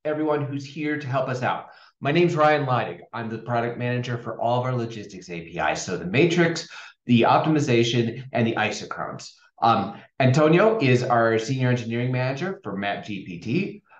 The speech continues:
Falaz is our pro-, product manager for our E V platform. Mike is our product manager for navigation S D Ks.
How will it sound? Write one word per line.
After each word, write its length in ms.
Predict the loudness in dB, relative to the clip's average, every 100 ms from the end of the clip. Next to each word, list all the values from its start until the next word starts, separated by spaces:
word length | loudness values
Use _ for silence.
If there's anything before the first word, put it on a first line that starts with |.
| _
Falaz 400 | 2 6 6 4
is 140 | 4 4
our 220 | 4 2
pro-, 260 | 0 -2 2
product 320 | 2 2 0
manager 500 | 0 0 0 -2 -4
for 240 | -2 -2 0
our 400 | -2 -2 -6 -12 _ _
E 180 | -2 0
V 240 | 0 -2
platform. 640 | 0 0 -2 -4 -4 -8 -16 _ _
Mike 300 | 0 2 2
is 100 | 0
our 80 | 0
product 280 | 0 0 0
manager 300 | -4 -4 -4
for 100 | -2
navigation 600 | -2 -2 -2 -2 -2 -6
S 160 | -8
D 80 | -10
Ks. 360 | -8 -4 -6